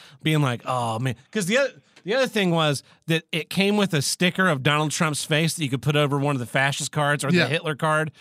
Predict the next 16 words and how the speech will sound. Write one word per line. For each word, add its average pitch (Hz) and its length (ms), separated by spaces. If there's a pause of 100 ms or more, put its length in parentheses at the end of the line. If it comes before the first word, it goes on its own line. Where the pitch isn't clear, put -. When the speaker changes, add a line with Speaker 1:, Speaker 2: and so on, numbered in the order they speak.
(140)
Speaker 1:
I 147 60
think 160 120
is 156 100
who 165 100
it - 20
was 139 140
meant 147 220
for. 156 220
So 143 140
you 139 80
could, 127 160 (340)
Speaker 2:
Uh-huh. 165 200
Speaker 1:
you 151 40
know, 113 160
make, 123 320 (460)
uh, 120 420